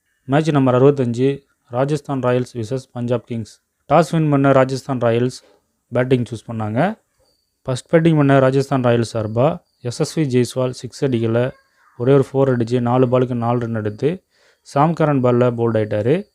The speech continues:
உக்லர் காட்மோர் ஒரு சிக்ஸ், ரெண்டு ஃபோர், இருபத்தி மூணு பாலுக்கு பதினெட்டு ரன் எடுத்து ராகுல் சேகர் பால்ல ஜித்தேஷ் சர்மா கிட்ட கேட்ச் கொடுத்து அவுட் ஆயிட்டாரு. சஞ்சு சாம்சன் சிக்ஸ் அடிக்கல, மூணு ஃபோர், பதினஞ்சு பாலுக்கு பதினெட்டு ரன் எடுத்து நாதன் எல்லிஸ் பால்ல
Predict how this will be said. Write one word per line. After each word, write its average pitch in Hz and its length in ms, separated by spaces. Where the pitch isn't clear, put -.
உக்லர் 147 340
காட்மோர் 135 600
ஒரு 135 180
சிக்ஸ், 135 280
ரெண்டு 131 260
ஃபோர், 131 240
இருபத்தி 135 360
மூணு 123 160
பாலுக்கு 120 260
பதினெட்டு 120 440
ரன் 117 120
எடுத்து 131 360
ராகுல் 165 360
சேகர் 139 320
பால்ல 120 260
ஜித்தேஷ் 123 360
சர்மா 123 200
கிட்ட 117 180
கேட்ச் 117 240
கொடுத்து 110 220
அவுட் 107 160
ஆயிட்டாரு. 107 460
சஞ்சு 165 300
சாம்சன் 156 320
சிக்ஸ் 139 320
அடிக்கல, 120 460
மூணு 139 220
ஃபோர், 131 280
பதினஞ்சு 131 380
பாலுக்கு 123 260
பதினெட்டு 123 420
ரன் 120 120
எடுத்து 120 220
நாதன் 135 300
எல்லிஸ் 127 400
பால்ல 113 280